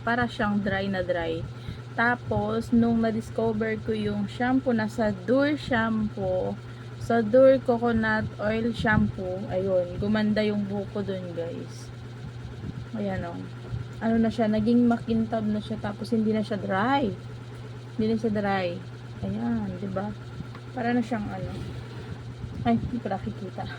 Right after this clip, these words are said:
<laughs> Yan. Ang ganda niya. So, for today's video, gusto kong i-share sa inyo yung bagong lagayan ko ng aking mga, mm, mga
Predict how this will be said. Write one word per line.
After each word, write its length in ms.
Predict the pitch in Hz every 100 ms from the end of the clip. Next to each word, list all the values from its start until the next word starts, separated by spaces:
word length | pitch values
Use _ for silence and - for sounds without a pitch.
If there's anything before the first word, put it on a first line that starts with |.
| - - - 254
<laughs> 480 | - - - - 233
Yan. 640 | 262 262 247 214 208 208 - - -
Ang 80 | 214
ganda 180 | 214 208
niya. 220 | 196 175 165 - - 277 277 -
So, 320 | - 277 302
for 160 | 269 262
today's 400 | 262 214 247 -
video, 640 | 185 226 196 190 180 175
gusto 320 | 185 220 247
kong 160 | 240 240
i-share 260 | - 214
sa 140 | 214 208
inyo 240 | 208 190 185 208
yung 160 | 240
bagong 320 | 233 202 214 220
lagayan 480 | 196 190 190 208
ko 80 | 208
ng 140 | 190 - 185 175
aking 240 | - 208 220
mga, 480 | 196 175 175 175 202 - - - - - - -
mm, 460 | 190 180 180 180 -
mga 260 | 208 208